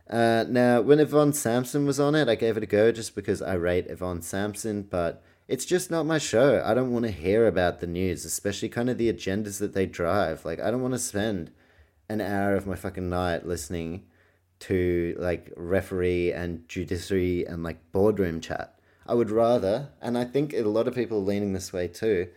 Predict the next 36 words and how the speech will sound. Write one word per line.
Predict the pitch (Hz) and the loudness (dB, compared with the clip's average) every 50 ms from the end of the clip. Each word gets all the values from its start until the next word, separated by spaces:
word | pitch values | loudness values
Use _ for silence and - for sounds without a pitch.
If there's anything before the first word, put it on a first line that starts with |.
| _ _ _ _ _ _ _ _ _ | _ _ _ _ _ _ _ _ _
I | - - | -2 0
would | 120 120 104 | 0 2 2
rather | 107 113 120 123 117 110 | 4 4 4 4 2 0
listen | 98 98 107 - - 101 87 | 0 0 -2 -2 -2 -6 -8
to, | 82 92 | -6 -6
like, | 85 82 78 76 - _ - | -6 -6 -6 -8 -12 _ -10
a | 92 101 | -10 -8
bloke | 95 98 101 101 110 113 - 104 | -4 0 0 2 2 2 0 -4
in | 98 | -6
a | 85 | -6
bar. | - 82 71 76 71 57 - _ _ _ _ - | -6 -6 -8 -8 -8 -10 -14 _ _ _ _ -6
Even | - 117 117 117 117 | -2 -2 0 0 0
though | 110 107 | 0 0
there's | 107 104 101 | 0 0 0
more | 107 101 92 | -2 -4 -4
comedy, | - - - 110 113 120 110 110 113 110 | -4 -4 -4 -4 -2 0 0 0 0 0
it's | 95 95 - - - | 0 -2 -4 -8 -10
not | 92 82 | -10 -10
strictly | - - - - - 110 - - - 110 107 | -10 -12 -12 -10 -8 -8 -8 -6 -4 -2 -2
about | 104 104 104 104 101 | -2 -2 -2 -4 -4
the | - 107 | -4 -4
game. | - 107 107 110 113 117 - _ _ - - _ _ | -4 -2 -2 -2 -4 -6 -8 _ _ -20 -20 _ _
They're | - 120 | -2 -2
talking | 120 - - 135 147 160 151 147 123 107 | -2 0 0 0 0 2 0 -2 -2 0
about | 98 101 98 95 - | 0 0 0 0 -2
the | 101 | -4
games, | 87 - 98 98 92 80 76 - | -6 -4 -4 -4 -4 -4 -6 -8
and | - 101 113 | -8 -4 -2
they'll | 123 135 | -2 -2
talk | 131 - 170 165 165 | -2 -2 -4 -4 0
about | 147 156 139 - - | 2 4 4 4 2
issues | 107 110 - - 120 110 95 - - | -2 -6 -4 -4 -4 -4 -4 -4 -6
too, | - - 123 113 131 147 156 - - - - - _ _ _ _ _ _ _ - | -2 2 4 4 4 4 0 -4 -14 -20 -20 -20 _ _ _ _ _ _ _ 0
but, | - 110 107 107 104 92 - - - _ _ _ _ - | 2 4 4 4 2 0 -2 -8 -20 _ _ _ _ -2
uh, | 107 104 101 101 101 101 101 101 - - - _ - _ - | 0 2 4 4 4 2 2 0 -2 -6 -18 _ -20 _ -2
yeah, | 101 104 95 92 87 87 78 | 0 2 2 2 2 0 -2